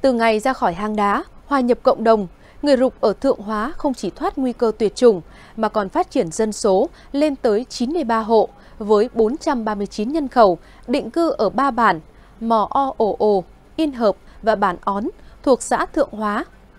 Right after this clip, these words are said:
Những năm gần đây, người Rục, đặc biệt là lớp trẻ, đã từng bước nhận thức được tiềm năng, lợi thế này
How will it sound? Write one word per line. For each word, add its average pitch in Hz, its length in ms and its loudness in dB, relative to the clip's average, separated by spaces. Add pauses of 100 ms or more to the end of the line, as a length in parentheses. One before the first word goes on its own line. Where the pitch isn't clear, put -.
(680)
Những 208 340 -4
năm 262 120 -4
gần 180 180 -6
đây, 226 260 2 (280)
người 277 140 2
Rục, 240 220 4 (280)
đặc 220 220 -2
biệt 240 240 -2
là 190 100 -4
lớp 262 220 -4
trẻ, 220 260 4 (300)
đã 190 300 0
từng 185 280 -6
bước 330 200 -4
nhận 233 260 -2
thức 392 220 -6
được 220 220 -8
tiềm 202 240 0
năng, 285 220 -4 (160)
lợi 214 160 -2
thế 226 140 -6
này 240 320 0